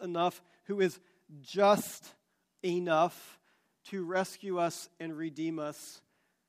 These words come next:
the same very one who turned the greatest evil in this world, the death of his own sinless son, into the greatest good.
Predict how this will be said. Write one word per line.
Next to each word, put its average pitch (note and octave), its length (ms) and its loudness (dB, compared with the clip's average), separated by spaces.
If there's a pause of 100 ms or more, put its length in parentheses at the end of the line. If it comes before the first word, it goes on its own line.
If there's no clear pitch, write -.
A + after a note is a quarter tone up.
(560)
the D#3 80 -12
same F#3 360 -4
very E3 220 0
one D#3 240 -4
who D3 160 -12
turned D#3+ 320 -12
the D#3 60 -10
greatest D#3 540 -12
evil E3 300 -12
in E3 80 -8
this D#3+ 220 -10
world, D3 300 -12
the D3 80 -12
death D3+ 320 -10
of D#3 80 -12
his D3+ 220 -16
own D#3+ 220 -10
sinless D#3+ 420 -12
son, D3 400 -14
into C3 120 -20
the C#3+ 100 -18
greatest C#3 500 -18
good. C3 280 -20